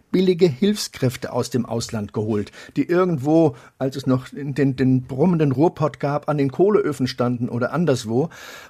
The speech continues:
Und man hat aber nie über wirklich qualifizierte Fachkräfte nachgedacht mit Green Card oder anderen Modellen. Das fing ja bei der I T allmählich an. Und auch da rächt sich jetzt dann wieder, wir wiederholen es heute mehrfach, so dieses späte Erwachen,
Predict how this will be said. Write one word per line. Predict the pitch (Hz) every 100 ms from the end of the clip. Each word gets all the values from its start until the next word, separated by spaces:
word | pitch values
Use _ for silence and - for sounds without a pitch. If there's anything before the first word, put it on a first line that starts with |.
| _
Und | 165
man | 165 135
hat | 185
aber | 156 156
nie | 156 180 214
über | 170 165
wirklich | 156 180 165
qualifizierte | - 160 165 170 - - -
Fachkräfte | 180 - - 143 - 139
nachgedacht | 127 135 - 135 127 127 -
mit | 135 131
Green | - 151 165
Card | 143 131
oder | 143 143
anderen | 156 135 123
Modellen. | 120 117 123
Das | 123 117
fing | 143
ja | 139
bei | 127 123
der | 120 - - - - -
I | 135
T | 131 190 185
allmählich | 143 143 139 135 131
an. | 135 170 202 - - -
Und | 156 156
auch | -
da | 156 196
rächt | 160 160 -
sich | 180 -
jetzt | 175 -
dann | 170 165
wieder, | 175 170 - - 127
wir | 202 131 -
wiederholen | 127 123 160 214
es | -
heute | 143 127
mehrfach, | 127 131 135 131
so | 143
dieses | 151 147 -
späte | - - 185 220 190
Erwachen, | - 147 175 - 120